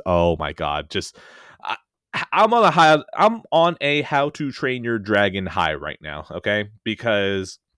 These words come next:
uh, a, a good friend, uh, Herb, uh, Herb, Herb, he sent me a video about the musical score, about the beginning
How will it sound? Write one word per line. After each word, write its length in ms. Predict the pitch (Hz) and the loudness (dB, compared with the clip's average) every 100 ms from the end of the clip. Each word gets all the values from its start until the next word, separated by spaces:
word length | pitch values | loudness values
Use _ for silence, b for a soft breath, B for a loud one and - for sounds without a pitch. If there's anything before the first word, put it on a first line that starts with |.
| _ _ _ _ _ - | _ _ _ _ _ -8
uh, 400 | 113 104 98 139 - | -2 -2 0 -2 0
a, 40 | |
a 40 | 139 | -2
good 300 | - 220 - | 0 -2 -4
friend, 720 | - 175 151 151 151 151 156 | -8 -4 -2 -2 -6 -4 -2
uh, 240 | 120 110 - | 0 0 0
Herb, 540 | 131 127 131 135 139 135 B B B - | -2 0 0 -2 -6 -10 B B B 0
uh, 380 | 120 120 117 - - | 2 4 2 -2 -6
Herb, 320 | 170 175 165 - | 0 2 2 2
Herb, 280 | 165 175 | 2 2
he 400 | 156 147 143 127 113 | 0 -2 -2 -6 -12
sent 340 | 107 139 135 | -6 -2 -2
me 160 | 139 131 | 0 -2
a 40 | |
video 640 | 110 120 127 123 120 120 | 2 0 2 2 2 2
about 640 | 104 101 98 104 95 95 - | 0 -2 2 2 2 0 -4
the 520 | 110 104 123 113 110 | -16 -8 -4 -2 -4
musical 600 | 104 110 127 131 - 131 | -4 -4 -2 -2 -2 -2
score, 600 | - - 110 117 117 120 - | -4 -4 -2 0 -4 -6 -6
about 300 | 98 104 - | -2 -2 -4
the 60 | |
beginning 540 | 95 98 101 117 131 | -8 -4 -4 -4 -10